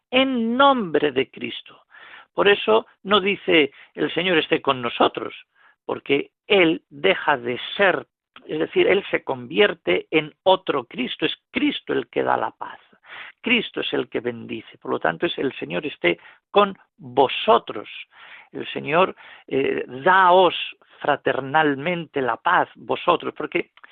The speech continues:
el que está diciendo esa monición, que es el sacerdote o el ministro,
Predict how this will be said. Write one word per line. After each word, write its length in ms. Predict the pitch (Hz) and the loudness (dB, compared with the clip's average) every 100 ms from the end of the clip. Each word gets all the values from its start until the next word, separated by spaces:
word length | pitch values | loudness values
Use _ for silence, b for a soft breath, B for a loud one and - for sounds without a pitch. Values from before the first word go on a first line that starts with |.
| B B - | B B -6
el 180 | 139 | -6
que 80 | - | -4
está 240 | 127 - 120 | -4 -2 0
diciendo 540 | - - 156 143 135 | -2 -4 -4 0 0
esa 180 | 151 139 | 0 -2
monición, 720 | 127 120 110 - 170 135 127 _ | -4 -6 -10 -4 -2 -2 -4 _
que 100 | 127 | -12
es 100 | - | -10
el 120 | 120 | -10
sacerdote 680 | - 127 120 117 147 - 104 B B B B - | -10 -10 -8 -2 -2 -2 -12 B B B B -10
o 100 | 113 | -10
el 80 | |
ministro, 800 | 110 113 156 151 - - 117 - | -10 -10 -8 -10 -12 -14 -12 -14